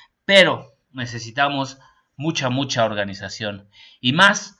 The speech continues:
ante la amenaza de un racista que nos odia y que está al norte de nosotros y que tiene todo el poder militar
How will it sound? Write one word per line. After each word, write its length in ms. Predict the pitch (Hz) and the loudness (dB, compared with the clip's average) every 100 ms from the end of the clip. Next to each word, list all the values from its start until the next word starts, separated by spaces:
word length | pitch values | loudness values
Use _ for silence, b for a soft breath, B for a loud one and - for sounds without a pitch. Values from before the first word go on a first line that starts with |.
| _ _ _ _ - | _ _ _ _ -2
ante 320 | 131 131 131 | -2 0 2
la 180 | 131 127 | 6 6
amenaza 520 | 127 135 170 170 151 | 4 2 2 4 2
de 120 | 139 | 2
un 160 | 160 175 | 2 4
racista 640 | 156 131 196 196 - 160 | 4 4 0 -2 0 0
que 100 | 147 | 0
nos 220 | 131 127 | -2 2
odia 340 | 180 180 165 139 | 2 4 4 2
y 140 | 131 | 0
que 80 | 131 | -6
está 340 | 120 - 160 | -6 2 4
al 160 | 151 135 | 4 2
norte 340 | 147 165 165 | -2 -4 -4
de 100 | 127 | -6
nosotros 680 | 120 117 185 190 156 147 - b b _ | -6 -6 -8 -6 -6 -6 -10 b b _
y 120 | 123 | -8
que 120 | 127 | -6
tiene 280 | 120 165 147 | -2 -2 -4
todo 360 | 120 175 175 170 | 2 4 6 4
el 100 | 143 | 0
poder 380 | 135 131 160 151 | 0 2 2 0
militar 640 | 131 117 117 165 180 | 0 -2 2 2 2